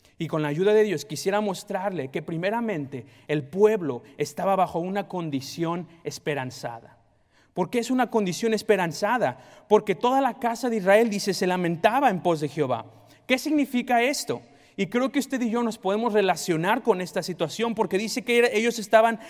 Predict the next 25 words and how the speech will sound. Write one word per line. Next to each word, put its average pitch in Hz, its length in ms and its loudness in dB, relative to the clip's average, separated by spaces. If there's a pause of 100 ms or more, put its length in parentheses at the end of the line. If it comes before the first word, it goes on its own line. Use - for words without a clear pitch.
(140)
grandemente 208 1000 4 (140)
oprimidos 156 760 0 (200)
y 185 140 4
estas 220 300 4
opresiones 202 800 0
les 170 160 -4
hacían 202 380 -2
pensar 180 480 -2
en 175 120 -2
Dios. 175 300 -2 (220)
¿Alguna 240 320 4
vez 240 180 0
le 254 80 2
ha 240 80 0
pasado 220 460 4
que 220 100 2
después 196 420 2
de 190 160 0 (300)
todo 247 380 4
lo, 196 260 2
la 170 300 4
presión 214 400 0
que 220 100 -6
usted 220 260 0
tiene, 214 440 2